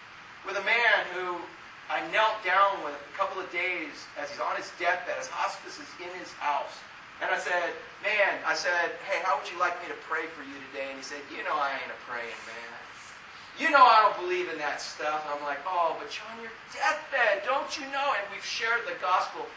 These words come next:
I've shared it with him so many times, but it's just there. His ears were deaf. And he's like, I said, "What are you gonna do?" He said, "I don't know, but I'm ready to go.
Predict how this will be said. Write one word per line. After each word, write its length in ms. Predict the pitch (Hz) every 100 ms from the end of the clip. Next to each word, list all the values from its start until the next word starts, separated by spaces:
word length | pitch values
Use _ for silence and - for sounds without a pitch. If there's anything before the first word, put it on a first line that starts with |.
| -
I've 120 | -
shared 420 | - - 254 262
it 60 | -
with 100 | 180
him 100 | 180
so 220 | - 202
many 140 | 214 202 -
times, 440 | 208 208 202 180 - - -
but 80 | 226
it's 180 | - -
just 260 | 262 -
there. 360 | 123 - - - - - - - - - - - - - -
His 180 | 208 - 262
ears 320 | 269 277 277
were 120 | 226 - -
deaf. 420 | 285 320 339 311 - - - - - - - - -
And 100 | 208
he's 140 | 247 247
like, 260 | 233 226 - 202
I 40 |
said, 180 | 294 247
"What 120 | 320
are 60 | 330
you 80 | 320
gonna 220 | 330 311
do?" 260 | 302 330 302
He 60 |
said, 160 | - 220
"I 200 | 208 226
don't 160 | 202 165
know, 160 | 170
but 100 | 170
I'm 140 | 180 175
ready 160 | 170
to 120 | 156
go. 140 | 151